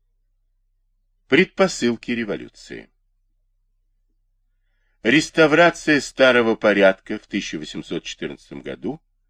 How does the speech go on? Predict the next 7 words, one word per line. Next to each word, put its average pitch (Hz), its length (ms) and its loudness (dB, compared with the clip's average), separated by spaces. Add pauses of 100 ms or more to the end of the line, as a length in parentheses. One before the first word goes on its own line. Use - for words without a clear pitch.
(320)
обострила 120 960 0
социально-экономические 78 1600 -4
и 120 40 -10
политические - 840 -12
противоречия 82 920 -10 (360)
внутри 107 500 -4
испанского 87 680 -8